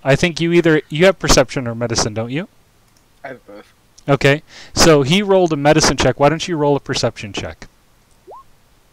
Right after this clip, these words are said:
Speaker 1: Fantastic. Okay, so, <clears throat> uh, Hayden, you are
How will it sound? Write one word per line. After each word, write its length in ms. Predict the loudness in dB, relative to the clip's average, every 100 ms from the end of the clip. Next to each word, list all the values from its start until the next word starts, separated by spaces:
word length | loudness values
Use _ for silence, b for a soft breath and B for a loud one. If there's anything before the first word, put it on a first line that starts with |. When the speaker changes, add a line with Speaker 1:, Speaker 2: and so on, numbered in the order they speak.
| _ _ _ _ -20 _
Speaker 1:
Fantastic. 960 | -2 0 0 -2 0 2 2 0 -4
Okay, 560 | -2 -2 2 2 2 0 -10 _
so, 400 | -6 4 4 4 0 _ _
<clears throat> 1700 | -8 -6 -10 _ _ _ _ _ _ _ _ -20 -20 -20 -20 -20 -10
uh, 600 | 2 6 6 6 4 0 -4 -12 _ _ _ _ _ _ _ _ _ _ _ _ _ _ _ _ _ _ _ _ _ -8
Hayden, 560 | -2 2 4 4 0 -8 _ _ _
you 580 | -12 -6 -4 -4 -6 -10 _ _ 2
are 440 | 4 6 4 2